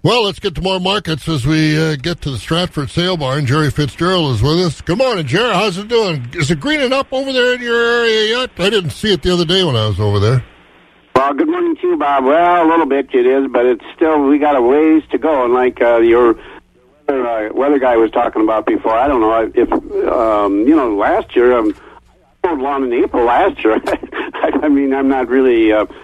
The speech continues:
Speaker 2: worrying about it, but, uh, I mean, it's, it's behind. But yeah, I think we need some rain. And
Speaker 1: Well, we got
Speaker 2: there was
Speaker 1: some
Speaker 2: a
Speaker 1: nice
Speaker 2: little
Speaker 1: rain
Speaker 2: rain
Speaker 1: yet. We,
Speaker 2: yesterday,
Speaker 1: yeah.
Speaker 2: but it's, it's, we need some warm rain. This is
Speaker 1: Yeah.
Speaker 2: cold yesterday. It's forty-two degrees, and I mean, it's really a cold rain. You know?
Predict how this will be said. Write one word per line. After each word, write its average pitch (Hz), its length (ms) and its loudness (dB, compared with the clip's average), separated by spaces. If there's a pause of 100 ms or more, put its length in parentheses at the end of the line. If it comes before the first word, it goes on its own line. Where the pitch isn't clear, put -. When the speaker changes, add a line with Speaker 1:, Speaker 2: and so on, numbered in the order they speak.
(500)
Speaker 2:
worrying 165 220 0
about 117 300 -2
it, 147 160 -4
but, 110 200 -2
uh, 120 100 0
I 123 80 -2
mean, 131 180 2
it's, 120 240 -2
it's 165 260 -2
behind. 147 500 0
But 156 120 0
yeah, 160 160 2
I 151 60 -2
think 139 200 0
we 139 100 0
need 131 260 0
some 110 120 0
rain. 120 460 2
And 104 220 -2 (220)
Speaker 1:
Well, 190 180 0
we 170 60 -4
got 151 160 -4
Speaker 2:
there 156 80 -2
was - 20 -
Speaker 1:
some 156 80 -2
Speaker 2:
a - 100 0
Speaker 1:
nice 160 200 -2
Speaker 2:
little 160 180 -2
Speaker 1:
rain 110 120 0
Speaker 2:
rain - 0 - (120)
Speaker 1:
yet. 123 80 -2
We, - 60 -2
Speaker 2:
yesterday, 113 260 -2
Speaker 1:
yeah. 113 40 0
Speaker 2:
but 104 140 -2
it's, 104 160 -2 (800)
it's, - 180 -2
we 320 120 2
need 403 260 -2
some - 220 0
warm 110 340 2
rain. 101 220 -2
This 131 160 -4
is - 80 0
Speaker 1:
Yeah. 101 140 2
Speaker 2:
cold 190 260 -2
yesterday. 107 380 0
It's 98 120 -2
forty-two 175 380 2
degrees, - 400 2
and 123 100 2
I 113 60 2
mean, 139 140 4
it's 143 80 2
really 127 200 4
a 170 60 2
cold 147 320 0
rain. 147 420 0
You 113 60 -4
know? 101 80 2